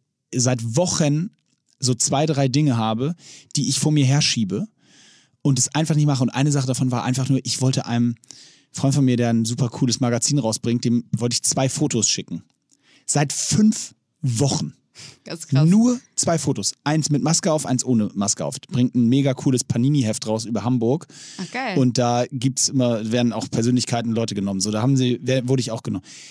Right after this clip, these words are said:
Speaker 1: Ich musste nichts anderes machen, um in diesem Panini-Album aufzutauchen, als
Speaker 2: <laughs>
Speaker 1: eine, ein Foto mit und ein Foto ohne Maske
Speaker 2: Hast
Speaker 1: zu
Speaker 2: du's
Speaker 1: schicken.
Speaker 2: geschafft jetzt?
Speaker 1: Ich habe,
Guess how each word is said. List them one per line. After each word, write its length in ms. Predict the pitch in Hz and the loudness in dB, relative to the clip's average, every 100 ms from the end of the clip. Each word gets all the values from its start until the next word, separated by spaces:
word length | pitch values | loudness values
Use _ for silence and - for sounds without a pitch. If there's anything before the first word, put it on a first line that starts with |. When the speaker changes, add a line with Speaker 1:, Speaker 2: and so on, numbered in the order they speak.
| - - _ _ | -20 -20 _ _
Speaker 1:
Ich 120 | 139 | 2
musste 320 | 180 214 220 185 | 2 4 4 4
nichts 440 | 202 - - - | 4 2 -2 0
anderes 300 | 185 175 151 | 0 2 2
machen, 220 | 180 175 | 2 2
um 100 | 139 | 2
in 80 | 143 | 2
diesem 200 | 143 139 | 2 2
Panini-Album 600 | 135 151 165 87 104 98 | 2 2 2 0 -2 -2
aufzutauchen, 680 | 95 - 110 104 104 120 131 | -4 -4 -4 -2 -2 -2 -4
als 300 | 123 127 127 - 294 | -2 -2 0 -2 -4
Speaker 2:
<laughs> 120 | - | -2
Speaker 1:
eine, 460 | 131 131 127 123 - - _ _ - | 0 2 2 0 -4 -16 _ _ -6
ein 140 | 120 | -2
Foto 260 | 117 147 131 | 0 0 2
mit 240 | 135 - - | 2 0 0
und 100 | 127 | 0
ein 120 | 131 | 0
Foto 200 | 127 120 | 0 0
ohne 140 | 123 | 2
Maske 240 | 120 139 196 | 2 0 -2
Speaker 2:
Hast 80 | 185 | -2
Speaker 1:
zu 40 | |
Speaker 2:
du's 40 | |
Speaker 1:
schicken. 140 | - 190 | -2 -2
Speaker 2:
geschafft 360 | 151 196 208 | -4 -6 -8
jetzt? 180 | 262 262 | -12 -8
Speaker 1:
Ich 120 | - | -2
habe, 200 | 127 131 | 0 0